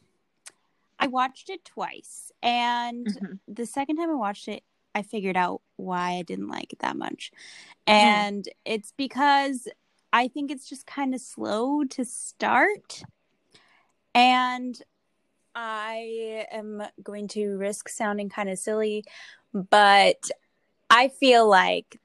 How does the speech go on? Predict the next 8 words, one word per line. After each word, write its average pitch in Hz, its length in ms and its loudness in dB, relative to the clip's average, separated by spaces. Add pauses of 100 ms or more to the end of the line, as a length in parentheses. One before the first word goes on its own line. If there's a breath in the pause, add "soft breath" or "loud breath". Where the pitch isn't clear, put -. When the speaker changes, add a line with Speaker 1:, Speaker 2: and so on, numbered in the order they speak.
Speaker 1:
they 104 180 0
took 208 460 -4 (240)
the 214 100 2
best 220 400 4
parts 214 340 -2
about 190 280 -2
Mulan, 190 560 -6 (440)
Mushu, 190 640 -2